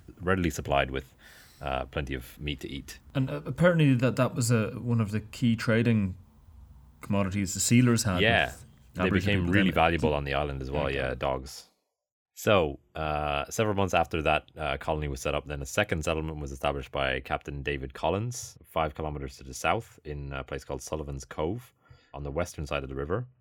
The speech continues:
Speaker 1: where fresh water was more plentiful. Uh, that colony was formed with, uh, three hundred and eight convicts, and that would later be, uh, come to be known as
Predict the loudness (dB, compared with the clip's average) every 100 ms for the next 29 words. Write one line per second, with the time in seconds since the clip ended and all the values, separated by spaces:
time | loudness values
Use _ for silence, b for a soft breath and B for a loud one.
0 | _ _ -4 -2 -2 -4 -6 -6 -6 -6
1 | -6 -8 -8 -6 -8 -8 -10 -4 -2 -4
2 | -8 b b b b b _ -4 -4 -2
3 | -2 -2 -2 -2 -4 -4 -8 -10 -18 -10
4 | -6 -6 -6 -10 -10 -8 -8 -6 -4 -2
5 | -2 -4 -4 -4 -6 -4 -6 -8 -18 _
6 | _ _ _ _ _ -4 -4 -2 -2 -2
7 | -2 -2 -2 0 -4 -8 _ -16 -12 -6
8 | -4 -4 -4 -4 -4 -4 -4 -4 -8